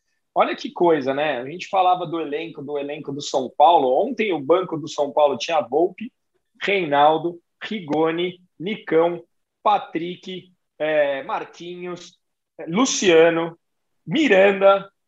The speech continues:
O, o banco, no papel, era quase mais forte que o time titular. Assim, a gente já não pode mais dizer que o São Paulo não tem um elenco. E eu acho que o grande mérito do Rogério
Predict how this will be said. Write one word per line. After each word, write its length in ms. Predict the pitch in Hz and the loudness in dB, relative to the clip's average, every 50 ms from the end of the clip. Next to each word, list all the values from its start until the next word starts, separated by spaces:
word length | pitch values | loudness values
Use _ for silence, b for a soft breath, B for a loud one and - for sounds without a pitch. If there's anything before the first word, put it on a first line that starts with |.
| _ _ _ _ _ | _ _ _ _ _
O, 400 | 220 240 262 247 233 214 254 262 | -12 -10 -10 -10 -10 -12 -12 -12
o 20 | |
banco, 520 | 226 160 139 202 254 311 349 269 - - 220 | -10 -2 2 4 4 4 2 -2 -6 -6 -6
no 140 | 262 320 - | -6 -2 2
papel, 400 | - - - - - 233 277 269 | 2 2 2 2 0 -2 -2 0
era 140 | 262 247 | 0 -2
quase 380 | - - - 247 269 285 269 302 | 0 0 2 2 2 2 0 -4
mais 240 | 277 269 262 240 - | -8 -8 -8 -8 -10
forte 380 | - - 233 240 254 240 - | -8 -4 -4 -4 -4 -4 -8
que 60 | - 233 | -14 -14
o 40 | |
time 260 | - - 233 240 247 233 | -12 -10 -10 -8 -6 -6
titular. 540 | - - - 262 247 220 196 196 202 180 | -8 -8 -6 -2 2 4 4 4 4 4
Assim, 320 | 165 160 - - 185 175 156 | 2 0 -2 -4 -8 -8 -4
a 240 | 139 165 160 165 160 | -2 -2 -2 -2 -2
gente 320 | 185 247 240 - 254 226 | -4 -8 -8 -8 -8 -4
já 160 | - 240 254 | -2 -2 -2
não 180 | 269 269 320 - | -2 -6 -8 -4
pode 380 | - 202 208 214 233 226 240 | 0 4 4 4 4 2 0
mais 280 | 233 - 202 208 214 202 | -4 -4 -4 -4 -4 -6
dizer 300 | 190 - 170 160 196 214 | -12 -14 -8 -6 -4 -4
que 80 | 208 - | -6 -6
o 20 | |
São 180 | - 233 226 226 | -6 -6 -6 -2
Paulo 280 | - 208 202 214 226 226 | -2 0 0 0 -2 -4
não 100 | 220 208 | -6 -6
tem 240 | 208 220 233 233 | -4 -4 -4 -4
um 80 | 240 240 | -4 -2
elenco. 400 | 240 226 208 196 180 156 143 - - _ _ _ _ _ _ _ | -2 -2 -2 -2 -4 -6 -10 -16 -20 _ _ _ _ _ _ _
E 100 | - 160 | -6 -2
eu 140 | 190 196 202 | 0 2 2
acho 200 | 214 269 - - | 2 0 -2 -6
que 60 | - | -10
o 60 | 262 202 | -10 -6
grande 420 | 160 190 262 427 480 349 330 254 | -4 -4 -4 -4 -4 -4 -4 -2
mérito 520 | 185 190 202 226 226 196 175 156 - 175 | 0 2 2 2 2 2 0 -4 -6 -8
do 100 | 147 160 | -12 -10
Rogério 720 | 151 139 156 147 135 117 131 165 190 247 247 190 135 110 - | -8 -6 -6 -6 -6 -6 -4 -4 -4 -4 -4 -6 -8 -10 -12